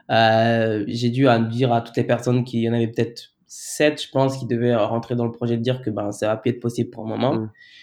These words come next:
Speaker 1: Puis là, en fait, je me suis retrouvé dos au mur. Genre, c'était compliqué pour moi parce qu'on avait quasiment plus de fonds, et cetera. Je me demandais comment on va faire pour lancer notre projet. Genre, j'ai quasiment abandonné, genre. Euh, j'ai failli abandonner, mais J'avais tellement des gens autour de moi qui étaient forts, mes partenaires,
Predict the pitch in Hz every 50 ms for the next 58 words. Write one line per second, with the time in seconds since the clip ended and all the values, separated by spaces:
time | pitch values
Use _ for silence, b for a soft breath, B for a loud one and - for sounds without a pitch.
0 | B B B - 107 110 131 135 123 - - 120 117 - 117 110 104 - - -
1 | - - - - - 131 123 127 123 120 123 123 123 127 139 151 156 135 123 110
2 | - - 120 113 117 117 117 117 127 131 123 139 151 147 - 123 113 117 117 113
3 | 110 113 117 110 113 120 120 120 117 117 117 - 120 117 - - - 127 117 117
4 | - - - 110 113 127 135 B B B B B B _ 110 117 117 117 120 135
5 | 135 135 - 117 123 131 135 127 127 131 123 113 107 113 113 - - 131 127 127
6 | 127 - 113 120 117 117 - 113 113 - - _ - 113 110 120 117 110 107 107
7 | 117 113 113 110 - 127 131 135 147 147 156 147 131 123 117 113 113 110 110 113
8 | 120 117 107 - - - - _ _ _ _ _ _ _ _ _ _ _ _ _
9 | - 101 104 101 104 104 - 127 131 139 151 151 143 147 135 143 170 202 208 180
10 | 143 127 131 135 - _ _ _ _ _ _ _ _ _ _ _ _ _ _ _
11 | _ - - 127 123 120 131 127 147 156 180 190 180 143 131 135 135 131 127 123
12 | 113 113 117 123 127 127 - - - - 104 - - - 135 139 139 135 - _
13 | _ 120 113 - 123 - - - 110 120 131 131 -